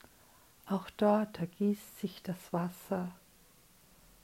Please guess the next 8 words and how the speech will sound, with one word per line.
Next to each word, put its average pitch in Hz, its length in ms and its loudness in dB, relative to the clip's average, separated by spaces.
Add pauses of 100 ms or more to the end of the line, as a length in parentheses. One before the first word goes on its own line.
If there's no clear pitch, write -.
(400)
und 165 260 -8
löst 190 680 2
Giftstoffe, - 1000 0
Schlackenstoffe, 180 1200 -4 (960)
alte 190 400 4
Erinnerungen, 185 1120 2 (840)
alte 180 400 0
Strukturen. 175 1040 -4